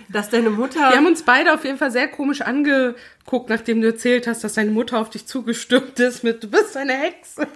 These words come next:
Speaker 1: und unheimlich
Speaker 2: Ja.
Speaker 1: und so. Also, puh, finden wir jetzt ehrlich mal erst so ein Ding, ne?
Speaker 2: Mhm.
Speaker 1: Ähm, mit dem, ich meine,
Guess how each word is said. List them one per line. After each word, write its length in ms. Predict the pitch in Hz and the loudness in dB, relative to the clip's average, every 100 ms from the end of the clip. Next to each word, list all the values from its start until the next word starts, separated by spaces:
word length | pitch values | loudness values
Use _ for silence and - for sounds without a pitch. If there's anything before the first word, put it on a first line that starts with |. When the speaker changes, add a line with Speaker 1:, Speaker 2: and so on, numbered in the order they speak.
| - | -6
Speaker 1:
und 180 | 220 214 | -4 -4
unheimlich 960 | 262 285 311 226 214 214 220 226 220 254 | 0 0 2 2 2 4 2 2 0 -6
Speaker 2:
Ja. 220 | 269 302 311 277 | 2 4 6 4
Speaker 1:
und 80 | 262 | 2
so. 60 | - - | -6 -6
Also, 420 | 202 220 208 208 - - | 0 2 0 -2 -18 -10
puh, 360 | 277 254 190 - - - _ _ _ _ _ _ _ _ _ - - 202 | -6 -4 -6 -12 -20 -20 _ _ _ _ _ _ _ _ _ -20 -20 -8
finden 320 | 254 285 262 | -4 -4 0
wir 120 | 247 | 0
jetzt 300 | 240 240 240 | 4 2 0
ehrlich 380 | - 247 226 - | -6 -6 -6 -6
mal 160 | 233 233 | -4 -2
erst 260 | 214 214 | -2 -4
so 80 | 220 | -2
ein 120 | 208 175 | -4 0
Ding, 260 | 196 226 403 571 _ | 0 2 -2 -4 _
ne? 260 | 214 220 403 | -4 -2 0
Speaker 2:
Mhm. 560 | 269 269 294 302 311 - | 0 4 4 4 0 -8
Speaker 1:
Ähm, 360 | 220 214 214 180 | -6 -4 -6 -4
mit 240 | 214 208 | -4 -2
dem, 260 | 233 196 - | -2 -2 -4
ich 140 | 180 | -6
meine, 320 | 202 202 208 | -4 -2 -4